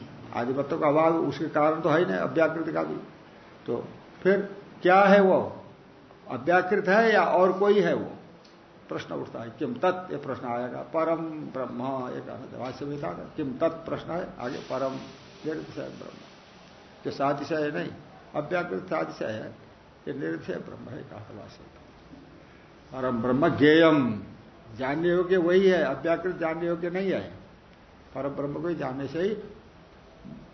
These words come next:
क्या होता है, अमृतत्व की प्राप्ति होगी, अमरत्व की प्राप्ति होगी। प्रकृतम एक अप्रकृत ब्रह्म वही है,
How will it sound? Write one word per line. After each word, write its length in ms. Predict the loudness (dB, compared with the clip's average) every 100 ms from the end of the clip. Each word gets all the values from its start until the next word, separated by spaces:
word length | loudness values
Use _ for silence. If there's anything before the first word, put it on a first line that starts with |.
| -20 -8
क्या 120 | -6
होता 200 | -4 -6
है, 120 | -8 -10 -8
अमृतत्व 500 | -6 -2 -2 -2 -4
की 100 | -2
प्राप्ति 380 | -2 -4 -4
होगी, 220 | -4 -4 -4
अमरत्व 380 | -6 -8 -8
की 0 |
प्राप्ति 460 | -14 -12 -12 -10 -10
होगी। 300 | -10 -12 -18 -20 -20 -20 -20 -20 -20 -20 -20 -20 -20 -20 -20 -16 -10
प्रकृतम 480 | -10 -10 -12 -10
एक 140 | -10 -10
अप्रकृत 380 | -8 -8 -6 -8
ब्रह्म 260 | -8 -8
वही 300 | -6 -6 -4
है, 220 | -6 -10